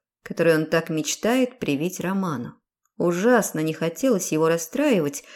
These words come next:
и говорить, что это невозможно, поэтому я опять врала. И, возможно, он бы раскусил меня, но не сейчас,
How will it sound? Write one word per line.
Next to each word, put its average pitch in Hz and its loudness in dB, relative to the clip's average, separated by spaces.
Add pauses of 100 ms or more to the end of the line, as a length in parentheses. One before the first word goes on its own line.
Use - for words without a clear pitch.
(120)
и - -2
говорить, 226 4
что - -2
это 226 2
невозможно, 165 0 (260)
поэтому 240 2
я 196 2
опять 202 -4
врала. 196 -4 (480)
И, 254 4
возможно, 247 6
он 240 6
бы 233 6
раскусил 254 0
меня, 160 0 (320)
но 247 4
не 202 2
сейчас, - -8